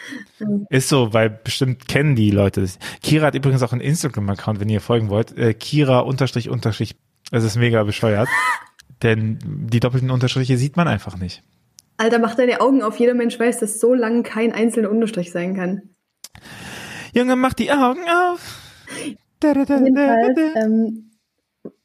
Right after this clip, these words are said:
Speaker 1: ah, ich wollte noch kurz was anderes sagen. Ähm, ich hab letzt-, das ist noch gar nicht online, ähm,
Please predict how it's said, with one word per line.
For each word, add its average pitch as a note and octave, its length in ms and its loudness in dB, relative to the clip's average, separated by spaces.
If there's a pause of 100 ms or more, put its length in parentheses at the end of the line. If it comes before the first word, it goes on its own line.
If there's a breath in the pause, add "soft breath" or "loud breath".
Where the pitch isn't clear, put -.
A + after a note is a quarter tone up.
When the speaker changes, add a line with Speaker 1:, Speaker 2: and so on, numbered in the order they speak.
(260)
Speaker 1:
ah, A#3 160 2
ich A3+ 120 -2
wollte A#3 160 2
noch A#3 160 -2
kurz A#3 200 -4
was A3+ 120 0
anderes A3 260 0
sagen. G#3+ 180 0 (360 loud breath)
Ähm, G#3+ 420 2
ich - 260 -4
hab G#3 180 -2
letzt-, - 420 -4
das G3+ 120 -4
ist B3 80 -2
noch A3 140 0
gar A3+ 120 -2
nicht G#3+ 160 -2
online, G3+ 600 2
ähm, G3 560 -2